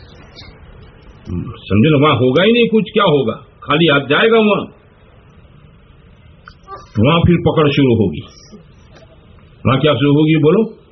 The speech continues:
آدمی کی پکڑ شروع ہوگی۔ ہاں، اور جتنا مقصد پر لگایا ہے، اللہ تعالیٰ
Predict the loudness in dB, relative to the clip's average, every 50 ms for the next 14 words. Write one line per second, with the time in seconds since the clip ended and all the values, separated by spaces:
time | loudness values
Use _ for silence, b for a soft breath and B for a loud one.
0 | -20 -20 -20 -10 -6 -2 -2 -2 0 0 0 0 0 0 -2 -2 0 -2 0 0
1 | 0 -2 0 0 -2 -2 -2 -4 -6 -10 -14 -18 -20 -20 -20 -20 -20 -20 -20 -20
2 | -20 -20 -20 -20 -20 -20 -20 -20 -20 -20 -20 -16 -12 -10 -10 -8 -10 -12 -16 -20
3 | -20 -20 -20 -20 -20 -20 -20 -20 -20 -20 -20 -20 -20 -20 -20 -20 -20 -20 -20 -20
4 | -20 -20 -20 -20 -20 -20 -20 -20 -20 -20 -20 -20 -20 -20 -20 -20 -20 -20 -20 -20
5 | -20 -20 -20 -20 -20 -20 -20 -16 -8 -4 -2 0 0 -2 -2 -2 -2 -2 0 0
6 | 0 0 2 2 0 0 -2 -2 -2 0 0 0 -2 -2 0 0 0 2 0 0
7 | 0 0 -2 -2 -2 -2 -2 -2 -2 -2 0 0 0 0 0 0 0 0 0